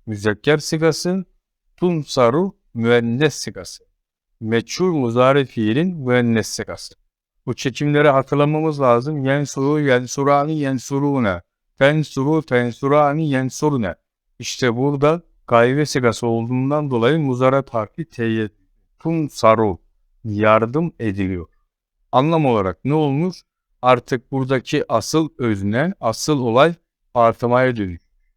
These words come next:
Yani buradaki önemli olan Fatma. Fatma'ya yardım ediliyor. Kimin yardım ettiği önemli değil. Biliniyor veya bilinmiyor. Ama şu an kim önemli? Fatma.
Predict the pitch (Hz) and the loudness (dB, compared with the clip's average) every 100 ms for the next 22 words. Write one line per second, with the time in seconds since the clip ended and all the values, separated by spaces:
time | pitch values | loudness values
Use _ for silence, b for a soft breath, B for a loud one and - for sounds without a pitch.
0 | _ _ - 98 92 98 120 131 - 117 | _ _ -2 -2 -2 -4 0 0 -2 -2
1 | 113 135 127 113 147 156 147 127 - 87 | 0 0 0 2 0 2 0 0 -2 -6
2 | _ _ _ - 156 160 139 123 113 113 | _ _ _ -2 0 0 -2 0 0 2
3 | 139 123 165 170 151 147 147 101 - _ | 0 0 -2 -2 -2 0 0 0 -4 _
4 | _ _ _ _ _ - 151 175 156 139 | _ _ _ _ _ -6 -2 0 2 2
5 | 139 127 110 - 156 151 143 143 127 113 | 2 0 -2 -2 0 0 0 0 0 0
6 | 95 85 - 123 135 139 127 101 110 147 | -2 -4 -6 -2 0 2 2 2 2 2
7 | 127 123 120 98 90 123 135 165 - - | 0 -2 0 -2 -6 0 2 2 0 -2
8 | 135 131 113 - 180 135 110 104 139 190 | 0 0 -6 -4 -4 0 0 0 0 -2
9 | - _ _ 156 156 - 101 | -2 _ _ 2 2 0 -10